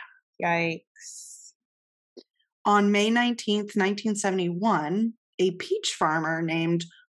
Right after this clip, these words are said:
Speaker 1: Goro Kagahiro, he was Japanese,
Speaker 2: Mm-hmm.
Speaker 1: found a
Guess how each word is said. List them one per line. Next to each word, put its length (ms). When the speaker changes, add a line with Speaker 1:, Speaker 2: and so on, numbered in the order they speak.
Speaker 1:
Goro 800
Kagahiro, 1000
he 80
was 380
Japanese, 840
Speaker 2:
Mm-hmm. 440
Speaker 1:
found 560
a 300